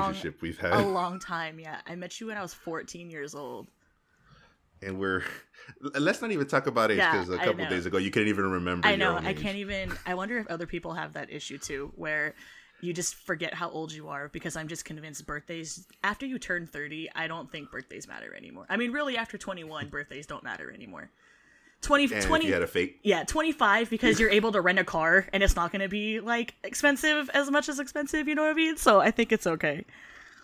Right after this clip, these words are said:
Speaker 2: But
Speaker 1: Yeah, but after, like, if you had a fake I D, twenty-one didn't even matter
Speaker 2: It didn't
Speaker 1: anyway, so
Speaker 2: anyway. <laughs> Going into twenty-one and up clubs when I was seventeen, so bad, dude.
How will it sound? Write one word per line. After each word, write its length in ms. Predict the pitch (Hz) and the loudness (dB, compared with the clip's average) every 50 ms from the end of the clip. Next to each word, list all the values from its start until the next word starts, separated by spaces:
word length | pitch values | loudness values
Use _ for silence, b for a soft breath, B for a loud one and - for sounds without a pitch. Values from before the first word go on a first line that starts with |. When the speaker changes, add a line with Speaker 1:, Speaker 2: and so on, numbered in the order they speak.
| B _ _ - | B _ _ -10
Speaker 2:
But 240 | - - 117 127 | -8 -6 -2 0
Speaker 1:
Yeah, 160 | 131 117 104 104 | 2 2 2 2
but 180 | 98 117 113 | 0 0 0
after, 260 | 117 113 107 - - | 0 -2 -2 -4 -2
like, 160 | 110 113 107 113 | -2 0 0 0
if 120 | 107 - | -2 0
you 40 | 117 | 2
had 80 | 104 92 | 2 2
a 40 | 90 | 2
fake 240 | - - 92 - | 0 -2 -2 0
I 80 | 87 85 | 0 -2
D, 300 | 82 78 82 85 82 82 - - - - _ - 113 113 | -2 -2 -4 -4 -6 -8 -10 -16 -20 -18 _ -14 -12 -4
twenty-one 340 | - 131 110 101 95 95 | 0 2 2 2 2 0
didn't 180 | 92 92 90 90 | 0 0 -2 -2
even 140 | 87 85 87 | -4 -4 -4
matter 200 | 85 85 82 90 92 | -2 0 2 4 6
Speaker 2:
It 100 | 107 - | 8 8
didn't 220 | 208 202 208 - | 8 8 8 8
Speaker 1:
anyway, 320 | 196 196 202 - - - | 8 8 8 8 8 8
so 200 | - - - - | 6 4 2 0
Speaker 2:
anyway. 320 | - - 196 180 139 - - - | -4 -4 -2 -2 -2 -4 -6 -10
<laughs> 60 | - - | 0 4
Going 220 | 233 226 226 220 | 6 6 8 6
into 160 | 226 208 226 | 6 4 2
twenty-one 340 | - - 226 220 220 220 220 | 2 0 0 0 0 -2 -2
and 100 | 214 202 | 0 -2
up 120 | 202 190 | -2 -4
clubs 240 | - - 226 214 190 | -2 -2 -4 -2 0
when 80 | 220 202 | 0 2
I 60 | 190 | 2
was 120 | 196 196 | 2 2
seventeen, 600 | - 208 196 208 196 - - 185 180 185 196 208 202 | 0 -2 -2 -4 -6 -8 -8 -6 -6 -4 -6 -6 -6
so 260 | - - 208 185 170 | -6 -6 -4 -4 -4
bad, 300 | - 147 156 160 160 156 | -4 -4 -6 -6 -6 -8
dude. 340 | - - 160 160 165 175 | -10 -8 -8 -8 -8 -8